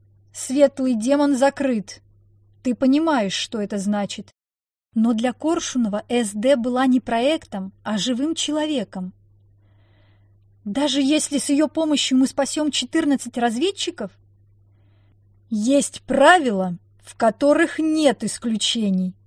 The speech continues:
Ну, может, Коршунов, выполняй задание. Об остальном позаботятся другие». Холодные начальственные глазки буравили подчиненного.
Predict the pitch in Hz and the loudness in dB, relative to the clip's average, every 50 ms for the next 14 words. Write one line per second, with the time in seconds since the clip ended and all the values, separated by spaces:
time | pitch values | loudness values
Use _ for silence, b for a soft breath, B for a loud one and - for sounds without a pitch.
0 | _ _ _ _ _ _ _ _ _ _ _ _ _ - 240 247 254 254 269 277 | _ _ _ _ _ _ _ _ _ _ _ _ _ 0 2 4 6 6 6 6
1 | 294 277 233 285 - - - _ _ _ _ _ - - 262 294 330 320 - - | 6 4 2 -2 -6 -8 -12 _ _ _ _ _ 2 8 10 10 10 10 6 -2
2 | 247 226 208 196 185 - _ _ _ _ _ _ _ _ _ _ - 220 202 208 | 0 0 0 0 -2 -6 _ _ _ _ _ _ _ _ _ _ -4 -2 4 4
3 | 247 226 - 247 240 240 240 240 240 269 285 311 285 262 302 294 240 220 214 202 | 4 6 8 8 8 8 8 6 6 6 6 6 6 6 6 6 6 4 2 2
4 | 196 190 185 180 180 185 - _ _ _ _ _ _ _ _ _ _ _ _ _ | 2 0 0 -2 -4 -8 -12 _ _ _ _ _ _ _ _ _ _ _ _ _
5 | - 208 214 202 233 220 - - - 233 226 240 240 294 370 359 - - 233 202 | -4 -2 0 2 2 0 2 2 2 4 4 4 4 2 2 0 0 -2 0 2
6 | 240 220 208 233 277 302 - 294 - - 311 262 247 311 302 247 220 214 202 190 | 2 2 4 4 2 2 2 0 0 -2 -4 -2 0 0 0 0 0 0 0 0
7 | 185 185 185 _ _ _ _ _ _ _ _ _ _ _ _ _ _ _ _ _ | -2 -4 -6 _ _ _ _ _ _ _ _ _ _ _ _ _ _ _ _ _
8 | _ _ _ _ - - - 226 208 208 220 220 208 190 208 208 202 202 202 202 | _ _ _ _ -16 -8 -4 -2 -2 -2 -2 -4 -2 -2 0 0 2 0 0 -2
9 | - - - 214 208 196 - - - 220 202 196 196 196 196 196 196 208 240 254 | -2 -2 -2 -2 -4 -4 -8 -8 -4 -2 0 0 0 0 -2 -2 0 0 0 -2
10 | - - - 277 233 214 214 214 202 196 202 196 208 208 220 - - 202 - - | -4 -10 -10 -10 -8 -6 -4 -2 -2 -2 -2 -2 -4 -6 -8 -8 -10 -12 -10 -10
11 | - - 226 214 202 190 180 180 180 180 170 175 185 | -8 -4 -2 -2 -2 -2 -2 -4 -4 -6 -8 -10 -12